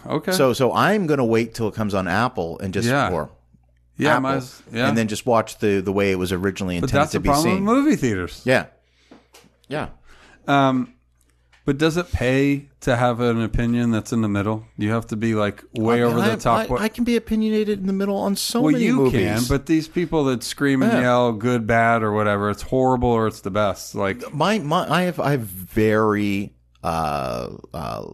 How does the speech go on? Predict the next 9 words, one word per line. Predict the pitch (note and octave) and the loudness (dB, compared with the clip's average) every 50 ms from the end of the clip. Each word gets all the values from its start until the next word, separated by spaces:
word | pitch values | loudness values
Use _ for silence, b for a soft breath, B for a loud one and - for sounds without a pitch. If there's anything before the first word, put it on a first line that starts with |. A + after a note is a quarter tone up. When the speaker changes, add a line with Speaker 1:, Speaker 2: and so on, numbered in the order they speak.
| G1+ G1+ G1+ G1+ G1+ | -18 -18 -20 -20 -18
Speaker 2:
low, | - F2+ F#2+ G2 G#2+ A2+ A2+ A2+ G#2+ G#2+ G#2+ G#2 G2+ G2 G2 - - _ _ - | -16 -10 -4 0 2 2 4 4 2 2 0 -2 -4 -6 -10 -14 -16 _ _ -14
uh, | - E2+ E2 E2 E2 E2 E2+ E2+ E2+ | -10 -6 -6 -4 -4 -4 -4 -4 -6
requirements | E2 E2 F#2 F#2 - - G#2 F#2 E2 D#2+ E2 E2 D2 - | -6 -6 -8 -8 -4 -2 -2 0 0 0 -2 -4 -6 -8
for | - - F2 D#2+ | -6 -4 -4 -4
a | D2+ | -4
movie. | D#2 D2 C2 - - B1+ - - - | -4 -6 -8 -8 -10 -14 -14 -10 -6
Speaker 1:
Nowadays, | A#2 A2 A2 A#2+ B2+ C3 A#2 G#2+ F#2+ G#2 G#2 G2 - - | -2 0 0 2 2 0 2 0 0 0 0 -2 -4 -4
Speaker 2:
Okay? | A2 G#2+ | -4 -4
Speaker 1:
like | G2 - | -4 -6